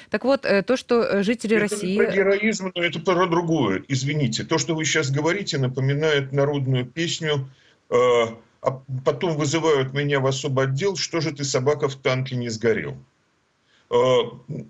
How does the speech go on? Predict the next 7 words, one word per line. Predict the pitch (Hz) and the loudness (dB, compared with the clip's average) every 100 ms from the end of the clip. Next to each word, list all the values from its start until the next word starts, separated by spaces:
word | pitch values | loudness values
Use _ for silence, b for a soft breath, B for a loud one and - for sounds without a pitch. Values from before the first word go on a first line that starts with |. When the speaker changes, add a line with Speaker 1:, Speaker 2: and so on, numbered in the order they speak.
| _ _ _ _ _ _ _ _ | _ _ _ _ _ _ _ _
Speaker 2:
выступ-, | 135 - 208 - | -6 -4 -6 -4
э, | 160 147 143 139 | -2 2 2 2
вы | 135 175 170 | 0 -2 -2
уверены, | 160 156 220 190 143 | -2 0 0 -2 -4
что | 131 131 | -4 -6
те, | 131 143 | -4 -4
кто | 135 - 127 107 110 | -4 -4 -2 -2 -6